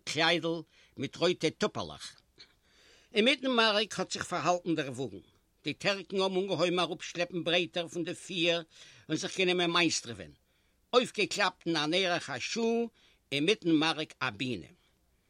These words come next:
די נקייוו איז ארומגעגאנגען מיט דער פויק איבער די גאסן און געריף אין דעם עולם גיין זען די קונצלמאכערס,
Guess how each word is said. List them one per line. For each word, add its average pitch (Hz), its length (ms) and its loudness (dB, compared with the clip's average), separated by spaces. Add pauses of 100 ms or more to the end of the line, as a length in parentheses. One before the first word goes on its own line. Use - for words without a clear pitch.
(340)
די 185 100 4
נקייוו 208 420 4
איז 208 140 2
ארומגעגאנגען 208 680 0
מיט 208 160 -6
דער 202 160 -4
פויק 208 340 0
איבער 214 180 -4
די 208 120 -4
גאסן 202 440 -2
און 196 120 -4
געריף 190 420 -6
אין 190 100 -6
דעם 196 160 -8
עולם 196 360 -2
גיין 196 300 0
זען 185 280 -2
די 180 120 -6
קונצלמאכערס, 180 1000 -4